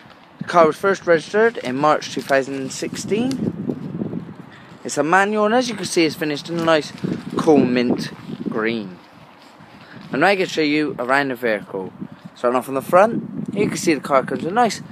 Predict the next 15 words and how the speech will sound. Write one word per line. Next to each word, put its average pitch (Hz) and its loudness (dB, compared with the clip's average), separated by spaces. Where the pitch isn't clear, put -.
stylish 143 4
chrome 139 -2
front 139 -6
grille. 240 6
The - -4
car 160 4
also 139 2
has 135 0
nice 226 4
big - 2
clear - 4
headlights, 196 4
as - -4
well 277 8
as 196 2